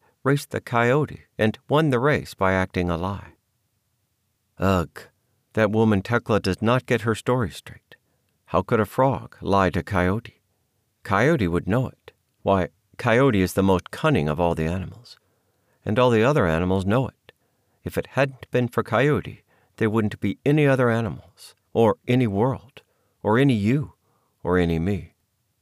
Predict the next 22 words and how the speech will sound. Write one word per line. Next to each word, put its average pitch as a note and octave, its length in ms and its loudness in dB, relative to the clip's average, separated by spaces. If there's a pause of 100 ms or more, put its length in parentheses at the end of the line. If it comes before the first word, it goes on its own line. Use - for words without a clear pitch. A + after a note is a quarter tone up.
(360)
or F#2 140 -2
any F2 240 -2 (140)
Tekla - 460 -10 (200)
to A2+ 100 -8
tell C3+ 260 0
such - 260 -4
false D#2+ 240 0
stories. F2+ 540 -10 (600)
Now F2 140 0
would A2+ 260 -4
there, B1 260 -12
young F2 240 0
Antonio?" C#2 540 -8 (1160)
"Wouldn't A2+ 340 0
there G#2 100 0
be F2+ 260 -4
anything F#2 540 0
without A#2 380 -4
coyote, A#2+ 540 -6 (120)
Wantawson?" B2+ 560 -4 (1200)
"No, F2+ 340 0 (180)
nothing. G2+ 400 -4